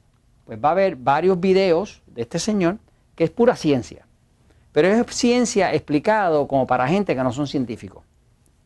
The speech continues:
Muy bueno. Eh, es algo así como lo que yo hago. Yo estudio mucho la ciencia y trato de explicarlo, como decimos acá en Puerto Rico, en arroz, habichuela o en arroz y frijoles, este, como dirían en México u otros países. Pero yo trato de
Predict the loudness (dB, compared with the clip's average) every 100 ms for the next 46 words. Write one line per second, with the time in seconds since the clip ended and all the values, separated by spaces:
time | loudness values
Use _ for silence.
0 | _ -4 2 2 2 -2 -6 _ _ _
1 | -20 -16 -14 -12 -14 -14 -2 0 2 2
2 | 4 4 4 4 4 2 0 0 -4 -10
3 | 0 4 4 4 2 2 2 0 0 -2
4 | 0 0 0 -2 -6 _ _ _ _ -12
5 | -6 -4 0 2 2 0 -2 _ _ -6
6 | -4 -4 0 0 0 -2 -2 0 0 0
7 | 0 2 2 0 -2 -2 0 0 0 -2
8 | -2 0 0 0 0 0 -4 -10 _ _
9 | _ -20 -20 _ -10 -10 -12 -14 -8 -6
10 | -2 0 2 2 0 -2 -4 -4 -8 -4
11 | -4 -4 -12 -20 _ _ -4 0 2 2
12 | 2 2 0